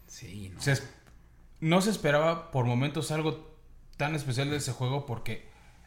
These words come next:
Speaker 2: hace una semana Tyrod Taylor jugó basura contra Cincinnati. Se lesionó, fue una de las lesiones que sorprendieron esta semana, no la más sorpresiva.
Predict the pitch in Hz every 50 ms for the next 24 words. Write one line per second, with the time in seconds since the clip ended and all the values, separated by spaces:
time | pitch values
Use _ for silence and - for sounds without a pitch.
0 | - - - 147 156 175 170 151 131 113 113 117 110 127 139 143 147 135 127 -
1 | - 127 135 143 131 123 - 131 131 131 120 127 - 110 110 127 127 127 110 -
2 | - - 143 143 147 151 139 - 117 107 107 101 95 107 104 90 104 107 117 127
3 | 127 123 147 160 220 226 - - - - - - - - - - - - - -
4 | - - 123 120 110 113 113 117 - 117 107 107 117 135 139 135 151 147 143 131
5 | 117 110 107 107 104 107 123 127 - 123 - - 117 - 104 - - 110 113 123
6 | 131 127 127 120 - 110 - - 101 104 120 135 147 143 139 143 147 147 131 120
7 | 123 131 123 143 131 - 107 98 - 117 120 135 170 175 -